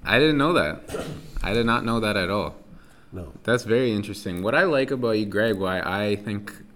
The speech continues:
Speaker 1: like, we have a good relationship, I think you take things at your own pace. Like how you talked about, you started off once a month.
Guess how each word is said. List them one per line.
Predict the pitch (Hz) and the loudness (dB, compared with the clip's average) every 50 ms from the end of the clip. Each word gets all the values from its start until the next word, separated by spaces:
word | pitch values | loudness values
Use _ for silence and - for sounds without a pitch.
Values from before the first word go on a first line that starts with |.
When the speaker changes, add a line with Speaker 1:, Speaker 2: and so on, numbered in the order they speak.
| - - - | -20 -14 -8
Speaker 1:
like, | 90 90 87 80 - | -6 -6 -4 -4 -4
we | 95 92 92 98 | -4 -4 -2 -4
have | 104 98 98 | -4 -4 -6
a | 98 | -4
good | 98 101 92 | -4 -2 -2
relationship, | 87 87 98 98 95 104 - - 117 117 113 113 - - - - - - - | -2 -2 -2 -4 -4 -6 -8 -4 -4 -4 -4 -4 -8 -18 -20 -20 -20 -14 -10
I | - 95 | -8 -8
think | 98 127 131 120 104 | -6 -4 -4 -4 -2
you | 107 113 107 | -2 -4 -4
take | - - - - 113 107 101 - | -6 -8 -10 -4 -4 -4 -4 -4
things | - - 101 98 98 95 90 | -4 -4 -2 -2 -2 -4 -4
at | 92 85 85 | -4 -4 -2
your | 87 85 - | -4 -4 -6
own | 82 85 85 87 | -6 -6 -8 -8
pace. | - 92 87 87 104 - - - - - - - - - - - - | -6 -4 -4 -4 -4 -6 -8 -14 -18 -20 -20 -20 -20 -20 -20 -20 -14
Like | - - 80 82 - | -10 -10 -10 -10 -8
how | 101 92 92 | -6 -6 -4
you | 92 90 | -4 -4
talked | 85 - 90 85 85 - | -6 -6 -8 -8 -8 -8
about, | 95 82 82 85 85 | -10 -8 -6 -6 -6
you | 85 87 | -6 -6
started | - - 104 95 95 92 90 | -6 -4 -2 -2 -2 -2 -2
off | 85 85 - - | -4 -6 -8 -8
once | 90 87 90 - | -8 -8 -8 -8
a | 90 | -8
month. | 85 85 82 80 82 82 - | -8 -6 -6 -8 -8 -10 -12